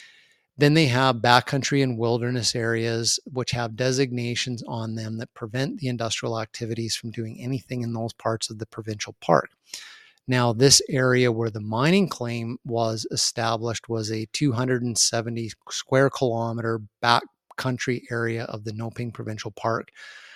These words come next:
that was specifically set aside, like I said,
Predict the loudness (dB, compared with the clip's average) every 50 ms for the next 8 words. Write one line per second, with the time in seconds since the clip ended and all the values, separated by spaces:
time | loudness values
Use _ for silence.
0 | -20 -20 -20 _ -6 -4 -2 0 0 0 0 -2 -2 0 0 2 4 2 2 2
1 | 0 -2 -2 0 0 0 2 2 0 0 -2 -2 -2 0 2 2 2 0 0 -2
2 | -4 -4 -6 -8 -8 -4 -2 -2 -2 -2 -2 -6 -8 -8 -10